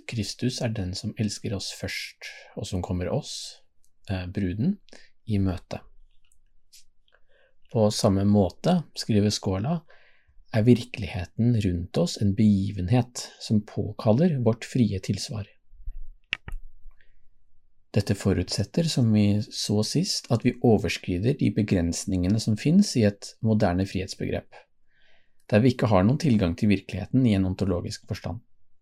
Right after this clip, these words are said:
For hvordan skulle vi ellers komme den andre i møte? Og kanskje viser Skåla oss først og fremst her hvordan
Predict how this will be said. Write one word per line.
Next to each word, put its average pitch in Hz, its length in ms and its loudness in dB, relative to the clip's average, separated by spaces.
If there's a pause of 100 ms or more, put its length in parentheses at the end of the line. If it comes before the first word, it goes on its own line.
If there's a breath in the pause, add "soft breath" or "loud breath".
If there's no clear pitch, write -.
(2000 loud breath)
For 117 120 4
hvordan 107 240 8
skulle 117 240 4
vi - 120 -2
ellers 98 280 0
komme 95 320 2
den 151 140 2
andre 101 340 0
i 98 160 -2
møte? - 320 -10 (1900)
Og - 100 -14
kanskje 139 260 2
viser 101 320 2
Skåla 101 500 -4
oss - 300 -8
først 104 240 -2
og 104 60 -4
fremst 98 320 0
her 135 180 0
hvordan 98 300 0